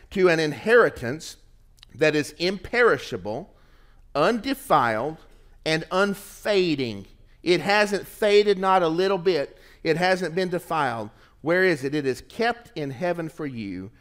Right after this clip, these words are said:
who by God's power are being guarded through faith for a salvation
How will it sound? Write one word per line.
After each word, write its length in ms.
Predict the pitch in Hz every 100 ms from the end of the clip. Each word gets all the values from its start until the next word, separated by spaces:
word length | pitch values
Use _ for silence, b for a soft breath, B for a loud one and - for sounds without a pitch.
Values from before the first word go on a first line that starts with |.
| b b b
who 280 | 123 139 143 -
by 240 | 131 113
God's 420 | 104 143 180 180
power 400 | - 160 139 131
are 160 | - 117
being 360 | 120 117 98 98
guarded 680 | 120 139 151 165 170 165 - - -
through 240 | 143 185
faith 460 | - 117 101 98 - - - - - - - -
for 240 | - 139 -
a 200 | 139 147
salvation 1500 | 131 - 151 123 117 110 104 - 156 170 - - 113 87